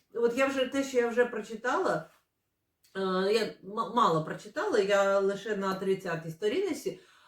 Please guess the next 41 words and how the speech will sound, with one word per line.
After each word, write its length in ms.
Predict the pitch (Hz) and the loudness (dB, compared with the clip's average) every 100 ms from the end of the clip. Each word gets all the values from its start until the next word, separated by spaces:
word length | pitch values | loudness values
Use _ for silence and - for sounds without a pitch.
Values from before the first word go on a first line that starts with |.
| - | -4
але 260 | 208 233 240 | 2 4 4
тут 340 | 247 - 226 | 2 -8 -4
він 180 | 269 254 | -2 -2
з 80 | - | -2
прикладами, 680 | 247 - 190 180 170 170 170 | -2 0 -2 0 0 0 -2
він 220 | 208 220 | -2 -2
настільки, 560 | 214 - 254 233 226 | -2 -6 -4 -2 0
от 180 | 214 233 | 0 0
знаєте, 300 | 247 415 - | 0 -2 -2
да, 280 | 208 262 349 - _ _ _ - | -4 -4 -4 -12 _ _ _ -2
ми 140 | 285 | 0
вважаємо, 520 | 262 247 247 427 359 | 4 4 4 0 0
що 140 | - 233 | -2 -6
це 260 | - 370 330 | -4 -2 0
от 340 | 269 269 - | 0 -2 -6
такий 380 | 233 294 285 - | 2 8 8 6
світ, 240 | 294 359 | -2 -2
як 160 | 226 - | -2 -2
ми 140 | 214 | -2
бачимо, 440 | 190 320 427 220 233 | -2 -2 -4 -4 -4
і 60 | |
все. 360 | 302 - 151 - - - | -4 -4 -4 -6 -18 -12
А 120 | - | 0
якщо 280 | 233 247 370 | 0 2 0
взяти, 420 | 311 269 302 311 | 0 0 0 0
да, 220 | 226 233 277 | -4 -4 -2
дитину, 600 | 320 - 233 208 240 - - | -2 0 0 0 -4 -6 -8
який, 800 | 233 233 302 311 302 277 208 220 | -6 -2 0 2 4 2 0 2
не 200 | 233 247 | 2 2
треба, 260 | 269 247 | 4 4
як 120 | 233 | 4
він 160 | 240 226 | 2 -2
пише, 280 | 240 233 220 | -2 -2 -2
е, 240 | 202 208 | 2 0
справ-, 380 | 202 226 247 240 | 0 -2 -2 0
е, 240 | 202 202 | -2 -2
справжувати 600 | 190 240 254 226 202 190 | -4 0 0 0 0 0
гарне 320 | 202 220 226 202 | 0 0 0 0
враження 460 | 190 160 175 190 | 2 2 0 -2
на 200 | 208 220 | -2 -4
оточуючих, 580 | 226 240 240 269 254 | 0 0 0 -4 -8